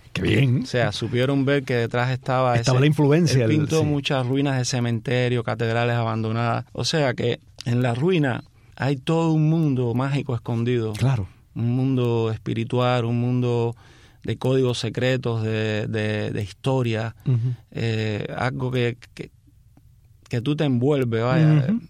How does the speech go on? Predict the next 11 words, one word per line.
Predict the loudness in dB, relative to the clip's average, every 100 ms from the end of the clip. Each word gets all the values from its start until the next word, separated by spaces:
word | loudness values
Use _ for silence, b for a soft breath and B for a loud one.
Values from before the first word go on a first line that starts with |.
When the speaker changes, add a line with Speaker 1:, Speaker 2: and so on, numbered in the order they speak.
| -12 0
Speaker 1:
Ujú, | 2
ujú. | 2 2
Hay | 2
una | 4
magia | 6 4 4 4 2 -2 -4
que | -4
te, | -2 -4 -2
que | -2
te | 0 0 0 0 -2 -6
capta. | 0 0 0 -4 -4 B B
Speaker 2:
Y, | -4 0 0